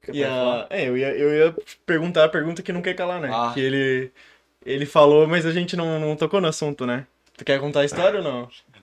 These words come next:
Speaker 1: É que
Speaker 2: Conta a
Speaker 1: assim,
Speaker 2: tua história
Speaker 1: cara,
Speaker 2: melhor.
Speaker 1: ó, vou te contar, tipo assim, a gente, a gente tem o nosso foco também, né, cara? Tipo, a gente se planeja pro nosso futuro do próprio podcast.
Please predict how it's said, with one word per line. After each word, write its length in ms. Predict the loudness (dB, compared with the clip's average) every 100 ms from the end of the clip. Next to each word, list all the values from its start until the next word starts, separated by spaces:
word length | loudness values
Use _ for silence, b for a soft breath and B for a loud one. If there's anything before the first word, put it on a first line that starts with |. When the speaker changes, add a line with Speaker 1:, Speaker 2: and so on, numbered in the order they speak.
| _
Speaker 1:
É 100 | -6
que 40 | 2
Speaker 2:
Conta 220 | 4 4
a 20 |
Speaker 1:
assim, 20 |
Speaker 2:
tua 140 | 4 2
história 280 | 2 0
Speaker 1:
cara, 140 | 0 -2
Speaker 2:
melhor. 240 | -4 -6 -6
Speaker 1:
ó, 260 | -4 -4 -10 -20 -20 _
vou 160 | -6 -6
te 80 | -2
contar, 320 | -4 0 0
tipo 160 | -2 -10
assim, 260 | -10 -12 -10
a 140 | -12
gente, 320 | -10 -10 -10 -10 -10 -8 -6 -6 -8 _ _ -8
a 100 | -6
gente 300 | -4 -6 -6
tem 140 | -4
o 80 | -2
nosso 260 | -2 -4
foco 340 | 0 2 2 -2
também, 300 | -8 -6 -8
né, 120 | -8
cara? 200 | -8 -10
Tipo, 180 | -14 -16
a 40 |
gente 180 | -14 -14
se 80 | -14
planeja 500 | -2 0 0 -4 -6
pro 140 | -4
nosso 260 | -2 -2 -4
futuro 400 | -10 -8 -10 -10
do 120 | -8
próprio 280 | -4 -4 -4
podcast. 560 | -10 -6 -4 -4 -10